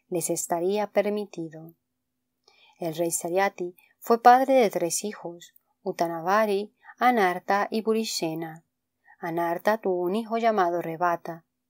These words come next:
Oh Maharaj Parikshit, subyugador de enemigos, Rebata construyó en las profundidades del océano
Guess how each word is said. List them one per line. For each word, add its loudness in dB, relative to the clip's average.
Oh 6
Maharaj 0
Parikshit, -6
subyugador 2
de 4
enemigos, -4
Rebata 2
construyó 0
en 4
las 2
profundidades -4
del 4
océano 0